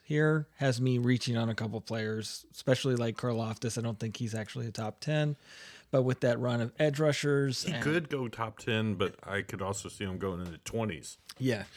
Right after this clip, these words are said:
Speaker 2: It,
Speaker 1: Yeah.
Speaker 2: it's such a weird draft.
Speaker 1: Exactly. All right. So so now we've got Washington at number eleven, and this is where I have Derek Stingley Junior coming off the board, getting some help defensively. I,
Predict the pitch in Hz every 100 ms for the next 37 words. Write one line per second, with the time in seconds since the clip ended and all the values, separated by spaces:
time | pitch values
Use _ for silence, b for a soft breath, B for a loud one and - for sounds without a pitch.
0 | B B - - 120 110 110 143 - -
1 | 139 - 90 85 78 - 76 73 - 135
2 | 120 113 104 104 104 107 - _ _ 135
3 | 123 107 - 156 147 143 139 135 _ _
4 | - 151 190 214 208 170 175 139 143 147
5 | 151 147 131 123 123 117 120 123 131 123
6 | 147 196 202 175 165 151 147 147 135 117
7 | 123 117 - 147 139 131 139 190 190 180
8 | 185 185 175 180 156 170 175 170 147 B
9 | B B - 135 135 143 135 135 - 117
10 | 151 - 143 147 151 - 135